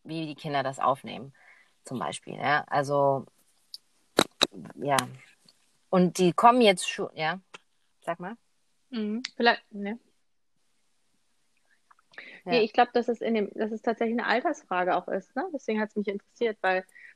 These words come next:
Speaker 2: bei uns geht's gar nicht, dass wir's nicht besprechen, weil die Sydney natürlich in einem Alter ist, wo, wo es in der Schule Thema war, die guckt Kindernachrichten einmal am Tag.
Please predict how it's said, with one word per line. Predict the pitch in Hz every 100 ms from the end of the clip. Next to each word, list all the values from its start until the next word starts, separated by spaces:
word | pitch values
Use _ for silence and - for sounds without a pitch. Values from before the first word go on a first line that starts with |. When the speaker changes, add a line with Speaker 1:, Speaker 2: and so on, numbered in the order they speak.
| -
Speaker 2:
bei |
uns | - 214 -
geht's | 220 -
gar | 180 180
nicht, | 185
dass | 196 -
wir's | 190
nicht | 196 185
besprechen, | 202 - 185 202 247 311 262
weil | 190 - - - _ _ _
die | 214
Sydney | - 202 202
natürlich | 196 190 202
in | 196
einem | 185
Alter | 190 190 190
ist, | 185 - -
wo, | 180 175
wo | 180 180
es | 180
in | 180
der | 175
Schule | - 233 247
Thema | 233 247 233 214
war, | 208 208 208
die | 190
guckt | 185 190 -
Kindernachrichten | - 233 233 220 220 226 226 - 220
einmal | 208 214 214
am | 214
Tag. | - 220 220